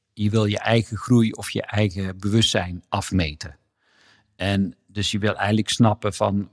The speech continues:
hoe verhoud ik me ten opzichte van de rest? Ben ik nou helemaal gek? Of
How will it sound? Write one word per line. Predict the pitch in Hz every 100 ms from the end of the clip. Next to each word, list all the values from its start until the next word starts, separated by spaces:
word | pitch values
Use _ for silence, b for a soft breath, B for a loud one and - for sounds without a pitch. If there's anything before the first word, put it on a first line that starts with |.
| _
hoe | _ - 127
verhoud | 117 107 95 113 117
ik | -
me | 110 98
ten | 104
opzichte | 110 - 104 - 104
van | 92 92
de |
rest? | 87 73 - _ _
Ben | - 92
ik | 87
nou | 82 76
helemaal | 78 82 95 98
gek? | 107 98 - -
Of | 76 -